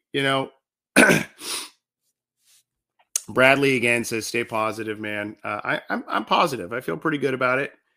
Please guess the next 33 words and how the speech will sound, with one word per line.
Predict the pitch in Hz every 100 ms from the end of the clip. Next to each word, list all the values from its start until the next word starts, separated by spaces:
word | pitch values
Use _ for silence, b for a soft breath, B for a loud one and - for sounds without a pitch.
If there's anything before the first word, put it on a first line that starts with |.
| _ -
but | 139
I | 151
also | 143 151 156
have | 151 143
my | 139
concerns | 135 - 123 117
about | 120 113
the | 107
matchup. | 98 98 - -
I | 120
have | 117
my | 110
concerns | 110 104 104 101 101
about, | 98 95 -
about | - 101 95 - _ _ _ -
the, | - -
the | 104
team, | 101 107 120
and | 127
I've, | 107 107 - _ -
I've | 110 101 - _ _ _
been | 139 143
burned | 113 117 117 113
by | 104 87
this | 82 82 -
team | 120 110
before, | 98 - 78 71
Bradley. | 76 69 82 76 73
I've | 90
been | 95
burned | - 110 123 113
by | 87 85
'em. | 71